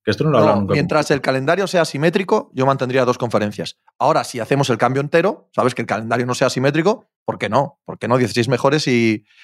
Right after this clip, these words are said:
Speaker 2: y al carajo. Pero, hombre, sigue habiendo aún un punto en el que los de la costa oeste juegan más con los de la costa oeste. Y bueno,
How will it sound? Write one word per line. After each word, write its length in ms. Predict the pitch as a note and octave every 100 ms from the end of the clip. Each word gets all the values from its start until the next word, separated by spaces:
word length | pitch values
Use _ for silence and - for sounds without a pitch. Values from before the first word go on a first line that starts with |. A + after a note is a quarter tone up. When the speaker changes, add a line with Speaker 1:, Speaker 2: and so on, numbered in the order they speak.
| _
Speaker 2:
y 80 | A2+
al 120 | A2+
carajo. 320 | A2 B2 A2+
Pero, 140 | - B2
hombre, 200 | C3+ C3
sigue 240 | - C3+
habiendo 340 | C#3+ D3+ D3+
aún 380 | C#3+ D3 D#3 F3+ - _ _ -
un 120 | B2+
punto 240 | C3+ C3+
en 80 | D3+
el 80 | C#3+
que 320 | C#3+ D3+ F3+ A2
los 200 | A2 G#2
de 100 | G2+
la 300 | G#2 G2 G2+
costa 240 | B2 -
oeste 180 | A#2+ B2+
juegan 200 | C3+ C3
más 100 | C3
con 140 | C#3
los 100 | C3
de 60 | C3
la 100 | B2
costa 220 | C3+ C#3
oeste. 380 | C3+ - D#3 -
Y 60 | -
bueno, 260 | B2+ G#2